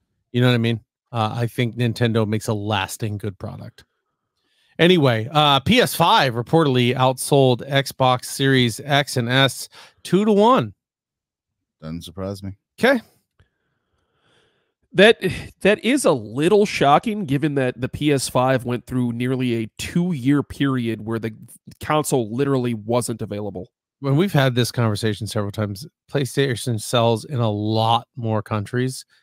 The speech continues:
Speaker 1: and has been around longer than Xbox, so good for them.
Speaker 2: I think that
Speaker 3: There's
Speaker 2: that's part of the reason why they ended up selling two-to-one now.
Speaker 1: Right.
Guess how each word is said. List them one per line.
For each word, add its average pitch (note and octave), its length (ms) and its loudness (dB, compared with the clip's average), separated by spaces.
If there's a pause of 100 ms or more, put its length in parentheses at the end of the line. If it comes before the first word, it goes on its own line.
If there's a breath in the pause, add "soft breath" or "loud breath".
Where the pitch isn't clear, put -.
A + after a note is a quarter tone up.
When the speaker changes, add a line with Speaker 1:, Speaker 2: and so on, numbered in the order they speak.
(140)
Speaker 1:
and A#2 100 -4
has A2 120 -2
been A2+ 180 0
around A2 320 0
longer G#2+ 520 -2
than B2 160 0
Xbox, D3 560 -2
so D#3+ 360 -2 (100)
good F#3+ 140 -6
for G#3 120 -2
them. G3 260 2 (540)
Speaker 2:
I A2 100 -8
think E3 240 -4
that - 80 2
Speaker 3:
There's A#3+ 180 6
Speaker 2:
that's G2+ 200 -2 (360)
part G2+ 140 -4
of F#2 40 -6
the E2+ 140 -6 (180)
reason F2+ 300 -6
why F2+ 220 -2
they F2+ 60 -4
ended E2+ 120 -6
up D#2 80 -10
selling F2+ 260 -6
two-to-one E2+ 600 -8
now. E2+ 260 -8
Speaker 1:
Right. A2+ 400 -4